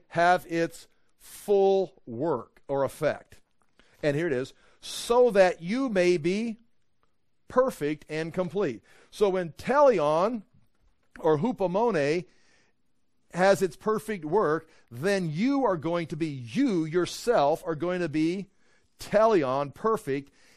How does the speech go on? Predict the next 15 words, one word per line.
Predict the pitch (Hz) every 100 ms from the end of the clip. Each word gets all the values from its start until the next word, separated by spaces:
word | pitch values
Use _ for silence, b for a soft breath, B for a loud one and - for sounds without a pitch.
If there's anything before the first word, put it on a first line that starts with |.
| b -
and | 160 160
complete. | 180 156 170 127
Interesting, | 180 196 202 160
again, | 156 156 151
this | 147 185
is, | 170
James | 139 190 214 151
does | 156 160
this | 196
a | 196
lot. | 190 180 113 - b b b b b
There's | - 156
gonna | 208
be | 196 202
the | 165 135